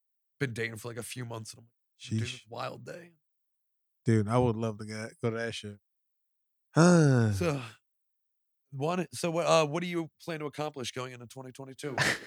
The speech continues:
Speaker 2: <laughs>
Speaker 1: Between all your
Speaker 2: Keep doing
Speaker 1: singles and
Speaker 2: dope
Speaker 1: Smash.
Speaker 2: shit, bro.
Speaker 1: Oh.
Speaker 2: Dope shit.
Speaker 1: Yeah. Sing, what, you gonna do more music or rock?
Speaker 2: Yes. I
Speaker 1: I,
Speaker 2: am
Speaker 1: I
Speaker 2: gonna do a lot more of it. No, honestly, man, I got, um,
Speaker 1: When do you plan to play?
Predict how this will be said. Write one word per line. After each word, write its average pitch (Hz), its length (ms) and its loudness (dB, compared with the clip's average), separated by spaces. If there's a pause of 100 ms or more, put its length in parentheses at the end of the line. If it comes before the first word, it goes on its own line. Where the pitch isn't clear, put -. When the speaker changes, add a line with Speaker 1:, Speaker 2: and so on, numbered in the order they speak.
Speaker 2:
<laughs> - 380 -20
Speaker 1:
Between 143 280 -6
all 135 80 -2
your 131 80 6
Speaker 2:
Keep 120 120 10
doing 123 220 6
Speaker 1:
singles - 40 2
and 120 80 -4
Speaker 2:
dope 123 220 8
Speaker 1:
Smash. - 100 0
Speaker 2:
shit, 117 180 4
bro. 113 380 4 (480)
Speaker 1:
Oh. 139 80 -2
Speaker 2:
Dope 131 380 8
shit. 117 500 6 (260)
Speaker 1:
Yeah. 143 160 -4 (720)
Sing, 147 300 -8
what, 143 120 -6
you 160 80 -2
gonna 147 180 -2
do 151 160 -4
more 147 180 -6
music 143 360 -10 (140)
or 127 100 -8
rock? 135 260 -2
Speaker 2:
Yes. 113 640 4 (280)
I 117 120 2
Speaker 1:
I, 120 60 6
Speaker 2:
am 123 100 4
Speaker 1:
I - 20 6
Speaker 2:
gonna 131 140 8
do 127 320 6
a - 20 8
lot 127 340 2
more 123 300 4
of 117 60 2
it. 117 160 4 (280)
No, 143 80 6
honestly, 151 460 6
man, 135 320 6
I 127 80 -2
got, 139 280 8
um, 107 500 4
Speaker 1:
When 180 140 -10
do 180 60 -4
you 165 60 -8
plan 175 220 -6
to 151 60 -6
play? 135 340 -8